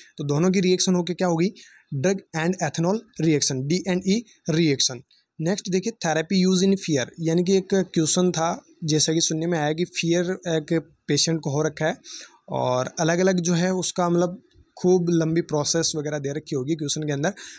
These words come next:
but कुल मिला के फीवर से रिलेटेड वो क्वेश्चन था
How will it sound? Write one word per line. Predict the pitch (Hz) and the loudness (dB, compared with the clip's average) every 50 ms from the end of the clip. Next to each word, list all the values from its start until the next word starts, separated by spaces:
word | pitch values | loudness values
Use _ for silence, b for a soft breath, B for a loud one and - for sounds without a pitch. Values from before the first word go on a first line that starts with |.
| B - 185 | B 0 0
but | 202 190 - | 0 0 0
कुल | - 214 202 | 2 2 2
मिला | 196 190 185 | 4 2 2
के | 165 165 190 214 233 - _ _ _ _ _ _ _ _ _ _ _ _ - - | 2 0 0 -2 -2 -4 _ _ _ _ _ _ _ _ _ _ _ _ -4 0
फीवर | 190 175 170 196 | 2 4 4 4
से | 190 - - 190 | 4 2 2 2
रिलेटेड | 160 151 151 147 151 143 - 156 151 | 2 2 0 0 0 0 0 -2 -2
वो | 151 143 | -2 -4
क्वेश्चन | - 156 139 - 160 143 120 | -4 -6 -4 -4 -4 -4 -6
था | 117 117 - _ | -6 -10 -12 _